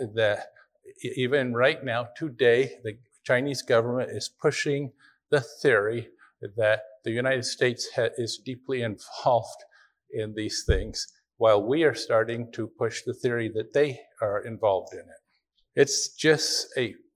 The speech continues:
a crazy, degenerate, mad time that we live in, brethren.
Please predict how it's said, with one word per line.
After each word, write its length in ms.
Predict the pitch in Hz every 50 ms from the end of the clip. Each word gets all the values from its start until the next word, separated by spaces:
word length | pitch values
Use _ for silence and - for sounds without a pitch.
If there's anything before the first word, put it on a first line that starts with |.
| _ - - - - - -
a 220 | 131 120 104 110 - _ _ _ _
crazy, 420 | - 170 160 151 143 - 165 151
degenerate, 840 | 139 110 107 120 120 110 - - 143 143 147 147 143 139 139 143 143 - - _ _ _ _ _ _ _ _ _ _ -
mad 600 | 104 110 120 123 127 135 131 120 - - - -
time 420 | - 135 127 123 123 123 117 107 - 104 107
that 140 | 113 104 113
we 160 | 117 113 110
live 260 | 120 127 127 113 110
in, 200 | 107 101 98 92
brethren. 440 | 104 95 90 90 92 - - -